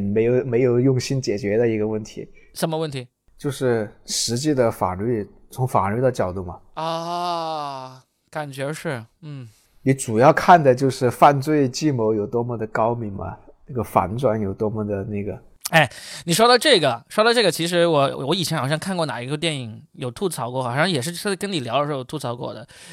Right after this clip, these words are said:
Speaker 2: 就基本上现在这种悬疑的电影啊，破案的电影，它最终啊，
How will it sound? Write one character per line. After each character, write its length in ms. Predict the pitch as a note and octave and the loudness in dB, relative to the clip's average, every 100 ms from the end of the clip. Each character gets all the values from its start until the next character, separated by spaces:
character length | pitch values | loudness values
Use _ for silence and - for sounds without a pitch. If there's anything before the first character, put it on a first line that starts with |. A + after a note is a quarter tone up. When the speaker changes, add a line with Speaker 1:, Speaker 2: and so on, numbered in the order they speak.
| D#3 | -8
Speaker 2:
就 120 | C4 | -6
基 160 | G3+ C4+ | -2 0
本 160 | F#3 | 0
上 120 | E3+ E3 | 0 0
现 220 | A3+ F#3 | -2 0
在 200 | F3+ C#3+ | 2 0
这 100 | E3 | 0
种 140 | D#3+ | -4
悬 380 | B2 - B2+ E3 | -6 -4 -4 -4
疑 120 | E3+ | -4
的 80 | D#3 | -4
电 200 | C#3+ D3+ | -4 -4
影 160 | C3 A2+ | -6 -10
啊， 40 | G#2+ | -10
破 160 | - | -4
案 100 | F#3+ | -2
的 60 | D3+ | -2
电 140 | D3 | -6
影， 100 | C3+ | -6
它 80 | C3 | -6
最 220 | C#3+ A3+ | -6 -6
终 260 | D3+ C#3 C#3 | -4 -6 -4
啊， 160 | A#2+ | -4